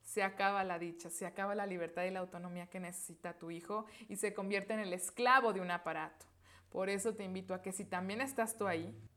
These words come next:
no te juzgues. Definitivamente el juicio no ayuda, solamente nos separa, nos desconecta, nos fragmenta en mil pedazos. Por eso aquí, con todo lo que has vivido, te mando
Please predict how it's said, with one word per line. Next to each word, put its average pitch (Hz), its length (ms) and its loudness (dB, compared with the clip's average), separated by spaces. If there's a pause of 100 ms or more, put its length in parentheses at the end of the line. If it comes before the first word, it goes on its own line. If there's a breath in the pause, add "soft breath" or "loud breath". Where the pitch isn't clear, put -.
(100)
no 240 200 0
te 285 120 0
juzgues. 302 720 -2 (520 soft breath)
Definitivamente 214 920 -2
el 240 80 0
juicio 233 400 -2
no 208 160 -4
ayuda, 202 500 -4 (200)
solamente 220 720 0
nos 202 180 -4
separa, 190 480 2
nos 180 200 -4
desconecta, 175 680 -2
nos 170 300 -8 (280 loud breath)
fragmenta 208 1040 4
en 196 220 -2
mil 185 160 -4
pedazos. - 720 -6 (360 loud breath)
Por - 140 -6
eso 202 260 2
aquí, 226 540 -2 (220)
con 185 240 -6
todo 214 240 2
lo 190 180 0
que 175 100 -2
has 190 200 -4
vivido, 190 580 -4 (400 loud breath)
te 175 140 -2
mando 214 600 0